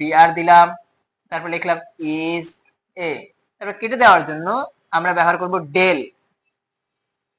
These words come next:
ডিইএল, লিখলাম বিগ, ডেল ক্লোজ, লাইন ব্রেক করছি, এই জন্য আবার আমরা লিখবো বিআর, তারপর লিখলাম কান্ট্রি। প্যারাগ্রাফ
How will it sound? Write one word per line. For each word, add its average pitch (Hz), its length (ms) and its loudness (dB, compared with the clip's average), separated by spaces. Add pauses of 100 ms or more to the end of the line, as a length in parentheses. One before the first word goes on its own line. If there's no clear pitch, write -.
(180)
ডিইএল, 190 680 -4 (500)
লিখলাম 160 340 -6 (180)
বিগ, 170 300 0 (2000)
ডেল 190 220 -4 (1040)
ক্লোজ, 175 240 -6 (180)
লাইন 180 200 2
ব্রেক 208 160 -2
করছি, 208 180 -6
এই 202 60 -8
জন্য 196 160 0
আবার 185 160 4
আমরা 175 200 -2
লিখবো 170 220 -4 (720)
বিআর, 143 480 0 (540)
তারপর 175 240 -4
লিখলাম 190 200 -2 (120)
কান্ট্রি। 143 360 -4 (2750)
প্যারাগ্রাফ 160 320 -2